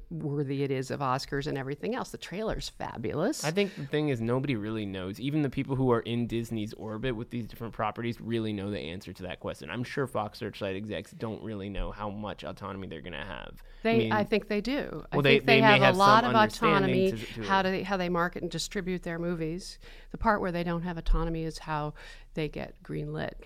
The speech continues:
Speaker 1: for
Speaker 2: Exactly.
Speaker 1: what budget.
Speaker 2: And they don't know how, how much they can, I think they're
Speaker 1: So
Speaker 2: gonna
Speaker 1: far,
Speaker 2: have
Speaker 1: they're
Speaker 2: to
Speaker 1: getting
Speaker 2: see.
Speaker 1: what they want,
Speaker 2: They're gonna have
Speaker 1: but
Speaker 2: to wait
Speaker 1: we'll
Speaker 2: and see
Speaker 1: see.
Speaker 2: in that respect. I mean,
Speaker 1: Well, they
Speaker 2: yeah.
Speaker 1: have to prove themselves,
Speaker 2: This past week in
Speaker 1: which they
Speaker 2: L A,
Speaker 1: hadn't had to do before.
Speaker 2: Exactly. And th-, there, there are some, some bosses in, in the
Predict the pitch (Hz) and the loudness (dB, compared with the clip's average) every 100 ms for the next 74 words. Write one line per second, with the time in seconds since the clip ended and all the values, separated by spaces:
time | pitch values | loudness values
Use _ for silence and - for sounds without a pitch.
0 | - 175 151 202 196 165 147 117 113 147 | -4 -2 2 4 4 2 2 0 2 6
1 | 147 165 160 139 151 147 127 131 123 127 | 6 6 4 4 6 6 6 2 2 2
2 | 131 123 - 120 113 101 117 131 123 214 | 2 2 0 -2 -2 -2 -2 -2 2 4
3 | 123 202 190 190 180 180 180 180 170 180 | 6 6 6 4 2 2 2 0 0 0
4 | 170 147 139 127 127 127 127 123 123 160 | 2 2 2 2 2 2 0 2 2 0
5 | - 147 147 120 113 110 92 95 - 113 | -2 0 2 2 0 -2 -4 -8 -4 -4
6 | 110 135 135 135 269 240 208 233 294 359 | -2 0 2 4 4 4 4 0 2 4
7 | 208 175 117 139 175 196 202 190 143 143 | 2 2 -2 0 0 2 2 2 2 -2
8 | 139 117 117 117 120 113 208 185 170 170 | 0 2 4 6 6 6 6 4 2 0
9 | 147 156 160 147 151 - 147 147 - - | -4 -6 -6 -6 -8 -6 -4 -4 -6 -4
10 | 135 123 127 117 - 104 110 117 101 120 | 2 10 10 10 4 -2 0 -2 2 2
11 | 117 110 113 110 110 - 113 113 - 113 | 2 0 0 0 0 -2 -4 -4 -2 -2
12 | 110 110 110 - 110 110 113 - 113 110 | 2 4 4 2 -6 -4 -4 -4 -6 -6